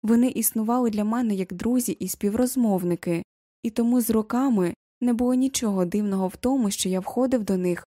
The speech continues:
як давній приятель, починаючи розмову з напівслова. Так само в своїй мережі судин, що оплутували світ, жили і політики, і чиновники, і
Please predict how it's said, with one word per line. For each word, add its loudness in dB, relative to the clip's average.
як 0
давній 0
приятель, -2
починаючи -2
розмову 0
з -2
напівслова. 0
Так -2
само 0
в -2
своїй 0
мережі -2
судин, -2
що -4
оплутували 0
світ, -2
жили 2
і -4
політики, -2
і 0
чиновники, -2
і 0